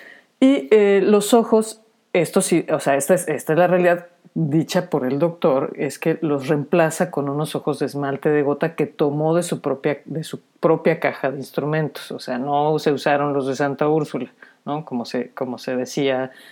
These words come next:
eh, popularmente. Y una vez que concluyó el proceso, como les cuento, pues le puso, eh, un pantalón, las botas, los guantes, las, eh, la chaqueta, ¿no? Con la que vistió de la manera, pues, más apropiada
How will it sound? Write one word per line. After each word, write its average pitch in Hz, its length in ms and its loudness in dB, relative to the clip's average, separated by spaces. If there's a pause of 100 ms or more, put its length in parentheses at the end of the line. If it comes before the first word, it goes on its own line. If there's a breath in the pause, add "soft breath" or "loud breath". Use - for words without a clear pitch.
(140 loud breath)
eh, 139 160 -4
popularmente. 160 840 0 (720 loud breath)
Y 240 120 8
una 247 140 8
vez 240 180 2
que 240 120 4
concluyó 220 380 4
el 214 80 4
proceso, 214 540 2
como 196 180 4
les 190 160 2
cuento, 190 340 0
pues 151 140 2
le 135 140 2
puso, 160 640 0
eh, 139 540 0
un 233 320 2
pantalón, 175 880 2 (340 loud breath)
las 131 240 -2
botas, 160 500 2
los 127 140 -8
guantes, 151 720 2
las, 120 340 -4
eh, 120 280 -6
la 120 160 -8
chaqueta, 165 560 0
¿no? 147 280 -2
Con 123 200 -4
la 120 100 -4
que 123 300 -6
vistió 143 640 0 (260)
de 147 220 -2
la 131 80 0
manera, 131 460 -2
pues, 143 160 -2
más 175 260 2
apropiada 139 720 0